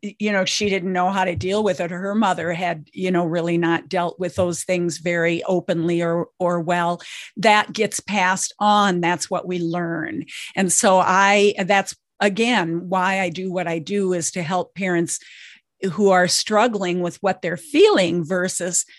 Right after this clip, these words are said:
what the messages they've got about how okay or not okay it is for what they're feeling. So that's a big part of it. And you asked, uh, you know, to go back to Deanna a bit, um,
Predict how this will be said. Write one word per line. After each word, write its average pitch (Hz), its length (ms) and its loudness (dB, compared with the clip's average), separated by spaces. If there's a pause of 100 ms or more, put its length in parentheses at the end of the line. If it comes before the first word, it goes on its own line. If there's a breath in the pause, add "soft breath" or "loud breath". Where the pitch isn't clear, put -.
(200 loud breath)
what 185 480 0
the 190 180 0
messages 185 760 0
they've 180 320 -2
got 220 480 4
about 175 540 0
how 190 520 -2
okay 185 500 -2
or 170 120 -2
not 208 320 0
okay 170 400 -4
it 175 120 -2
is 160 280 -4
for 175 200 -6
what 170 220 -2
they're 170 160 -2
feeling. 190 540 -2 (340 loud breath)
So 208 220 4
that's 185 320 2
a 185 80 -2
big 165 280 -6
part 175 360 0
of 165 100 -2
it. 165 260 -2 (600 loud breath)
And 254 160 6
you 254 100 6
asked, 240 420 2
uh, 202 80 4
you 214 200 2
know, 196 100 2
to 196 80 0
go 233 180 0
back 208 320 0
to 214 140 -6
Deanna 196 760 -2
a 180 60 -2
bit, 190 320 -2 (460 loud breath)
um, 196 400 2